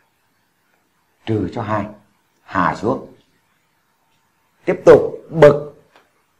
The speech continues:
của đa thức dư lần thứ hai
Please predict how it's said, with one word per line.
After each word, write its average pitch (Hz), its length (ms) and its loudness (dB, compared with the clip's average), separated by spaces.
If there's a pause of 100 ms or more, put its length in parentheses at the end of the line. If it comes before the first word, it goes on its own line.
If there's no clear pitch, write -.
(1200)
của 101 220 2
đa 165 200 6
thức 202 200 2 (580)
dư 190 500 4
lần 123 380 2
thứ 170 120 -2
hai 190 360 2